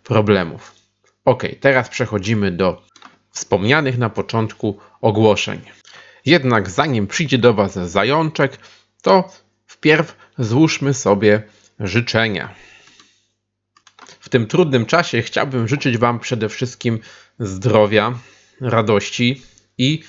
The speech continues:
dużo zdrowego rozsądku. Jak mawiał mój nauczyciel z technikum, pan Jerzy, przyjaciel młodzieży, wszystko można, co nie można, tylko z leksza i z ostrożna.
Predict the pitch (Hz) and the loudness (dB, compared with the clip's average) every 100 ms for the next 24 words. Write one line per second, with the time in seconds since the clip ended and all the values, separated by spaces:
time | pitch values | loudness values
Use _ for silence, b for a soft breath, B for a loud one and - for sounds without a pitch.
0 | B 117 131 131 120 107 117 120 117 113 | B 0 4 6 4 2 2 2 0 -2
1 | 110 - - 98 - - - B B B | -2 -2 0 0 -2 -12 -12 B B B
2 | - 107 110 143 135 127 123 123 120 113 | -2 0 0 0 2 2 2 2 2 0
3 | 113 123 120 113 - 107 123 127 - 110 | -4 -6 -4 -4 -2 0 0 -2 0 -2
4 | 98 _ - 110 110 127 113 113 - - | -2 _ -4 -2 2 2 2 -2 -4 -2
5 | 110 110 110 104 98 98 127 127 127 117 | 0 0 -4 -4 -2 0 2 2 2 0
6 | B B B B - 180 - 135 123 143 | B B B B 0 0 0 2 4 4
7 | 131 139 117 - 143 127 120 123 127 127 | 4 2 0 0 0 2 4 4 4 2
8 | 131 127 123 b b - 147 139 139 107 | 0 0 -4 b b -2 0 2 0 0
9 | 110 123 - 131 120 113 _ - 120 113 | 2 2 0 0 0 -2 _ -10 -4 -2
10 | 107 - 113 101 98 | -2 0 2 2 -2